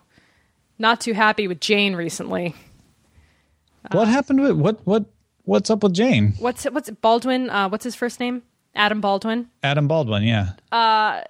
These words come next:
Speaker 1: it's been, you know, I, I don't like to get into politics too much on this show because that's not
Speaker 2: I
Speaker 1: what
Speaker 2: just
Speaker 1: we're
Speaker 2: hadn't
Speaker 1: about.
Speaker 2: heard anything about it.
Speaker 1: Um, but he's, he's been saying some pretty not nice things on Twitter recently.
Speaker 2: Oh, okay. I'm, I did a new, I did just, if you're curious, folks,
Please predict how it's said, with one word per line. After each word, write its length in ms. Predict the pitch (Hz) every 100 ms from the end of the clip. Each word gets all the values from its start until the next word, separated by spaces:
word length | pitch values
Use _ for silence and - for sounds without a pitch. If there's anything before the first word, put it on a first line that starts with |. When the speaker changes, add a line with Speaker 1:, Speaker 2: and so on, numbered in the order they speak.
| - - -
Speaker 1:
it's 160 | 226
been, 400 | 285 285 294 285 -
you 140 | 294
know, 100 | 311 254
I, 160 | 277 -
I 100 | 269
don't 160 | 294
like 140 | 285 247
to 80 |
get 100 | 233 202
into 140 | 190
politics 640 | - 202 190 - 185 -
too 160 | - 190
much 280 | 180 170 -
on 200 | 185 170
this 120 | 170
show 320 | - 175 165
because 480 | 170 170 175 165 170
that's 220 | 180 -
not 160 | 185 -
Speaker 2:
I 40 |
Speaker 1:
what 60 | 113
Speaker 2:
just 140 | 107
Speaker 1:
we're 60 | 95
Speaker 2:
hadn't 140 | 180
Speaker 1:
about. 180 | 131 95
Speaker 2:
heard 80 | 95
anything 180 | 95 92 92
about 120 | 90
it. 140 | - - - _ _ -
Speaker 1:
Um, 320 | 214 202 190
but 140 | 202
he's, 460 | - 240 247 233 -
he's 240 | - 311
been 140 | - 392
saying 280 | - 285 240
some 180 | 214
pretty 720 | 190 - 311 302 285 247 247 - - - - _ _ _ _ _ _
not 380 | 214 214 214 -
nice 340 | 214 196 196
things 460 | - 196 180 185 -
on 240 | 190 180
Twitter 460 | 180 - 185 190 202
recently. 500 | 208 208 220 220 233
Speaker 2:
Oh, 580 | 240 143 147 143 143 143
okay. 320 | 135 107 104
I'm, 140 | 107 127
I 100 | 143
did 200 | 135 147
a 80 | 147
new, 400 | 139 139 135 151
I 80 | 147
did 260 | 151 143
just, 400 | 131 196 - -
if 140 | 175 170
you're 100 | 170
curious, 500 | - 196 196 190 165
folks, 460 | 170 151 - -